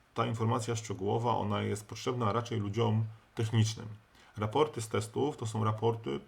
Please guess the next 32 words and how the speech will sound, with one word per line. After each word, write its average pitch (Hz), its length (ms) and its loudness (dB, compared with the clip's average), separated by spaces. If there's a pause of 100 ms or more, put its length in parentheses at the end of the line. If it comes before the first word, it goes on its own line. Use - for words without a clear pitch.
to 117 140 0
są 113 280 0
informacje, 110 840 0 (400)
dokumenty, 104 720 -2 (400)
które 107 360 2
zaczynają 113 840 0
się 110 400 -2
od 120 200 0
momentu 113 380 2
skończenia 117 480 -2
testów, 113 400 -2
czyli 110 420 0 (380)
najdrobniejszą 113 1400 2
informacją, 104 720 -2
która 107 260 0
jest 104 200 -2
w - 40 -8
raporcie 110 460 -2
testów, 120 520 -4 (260)
to 117 80 0
jest 110 220 0
pass, 127 280 0
fail 120 340 0
dla 107 140 -2
każdego 110 440 2
testu, - 420 -2
a - 60 -2
potem 139 560 -6
idziemy 123 320 0
w 110 60 0
górę, 120 320 4
czyli, 98 420 -4